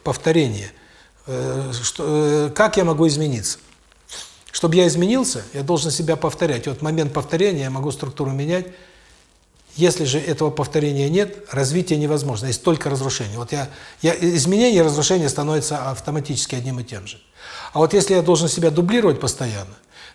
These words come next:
то в момент дублирования я могу чуть-чуть измениться, и тогда, только тогда возможно развитие. Поэтому повторение процесс-, без повторения процессов развитие невозможно как таковое. Просто. Это на самом деле все очень просто.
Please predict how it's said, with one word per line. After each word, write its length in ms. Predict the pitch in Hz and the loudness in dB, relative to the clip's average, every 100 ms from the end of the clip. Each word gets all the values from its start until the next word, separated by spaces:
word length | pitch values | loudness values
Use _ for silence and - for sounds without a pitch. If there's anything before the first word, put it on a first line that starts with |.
| - | 0
то 100 | 156 | 2
в 80 | 160 | 4
момент 380 | 185 185 139 | 4 4 2
дублирования 640 | 160 160 240 202 127 107 101 - 147 | 0 2 4 4 2 -2 -10 -12 -4
я 120 | 151 | -2
могу 200 | 156 160 | 0 -2
чуть-чуть 360 | 160 165 180 | -2 -4 -2
измениться, 520 | 156 151 170 214 - 127 | 0 0 0 0 -2 -8
и 120 | 127 | -6
тогда, 300 | 139 131 165 | -4 -2 -2
только 500 | 131 - 202 202 180 | -6 0 2 4 2
тогда 300 | 175 151 135 | 2 0 0
возможно 400 | 123 135 127 131 | 0 -2 -2 -2
развитие. 460 | 117 110 95 104 - - - - | -4 -6 -8 -14 -16 -20 -14 -2
Поэтому 300 | 156 170 165 | 2 2 4
повторение 540 | 175 - 185 180 160 | 2 4 4 6 4
процесс-, 480 | 151 147 - 214 - | 2 -2 2 0 0
без 200 | 139 156 | -2 0
повторения 520 | - 170 180 170 151 | 0 2 2 2 0
процессов 520 | 147 151 175 120 107 | -2 0 0 0 -4
развитие 460 | 117 156 196 196 160 | -4 0 0 2 2
невозможно 840 | 170 208 208 170 165 196 160 160 | 4 2 2 2 2 2 0 -2
как 180 | 151 131 | -4 -6
таковое. 480 | 139 123 113 92 - _ _ _ _ _ _ _ _ _ _ | -8 -10 -10 -12 -16 _ _ _ _ _ _ _ _ _ _
Просто. 360 | - 175 123 - | 2 4 2 -6
Это 160 | 120 156 | -8 -8
на 240 | 156 165 | -2 -2
самом 240 | 156 202 | 2 2
деле 140 | 180 151 | 2 0
все 160 | - | -2
очень 220 | 156 147 127 | -4 -4 -6
просто. 280 | 104 - | -10 -14